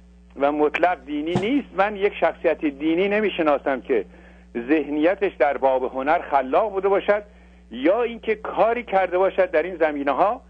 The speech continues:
به هیچ وجه من الوجود، چون ذهنیت دینی یک ذهنیتی است که جستجوگر نیست، جواب همه سوال‌ها رو دارد و در واقع می‌تونم خدمتتون عرض کنم سرسپردگی به تعلیمات دین سبب می‌شود که اهل کنکاش و مطالعه نباشد.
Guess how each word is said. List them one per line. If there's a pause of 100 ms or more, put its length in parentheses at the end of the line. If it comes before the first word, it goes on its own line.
(760)
به
هیچ (100)
وجه
من
الوجود،
چون
ذهنیت
دینی
یک
ذهنیتی
است
که
جستجوگر
نیست، (480)
جواب
همه
سوال‌ها
رو
دارد (440)
و
در
واقع (120)
می‌تونم
خدمتتون
عرض
کنم (100)
سرسپردگی
به
تعلیمات
دین (560)
سبب
می‌شود
که
اهل
کنکاش
و
مطالعه
نباشد.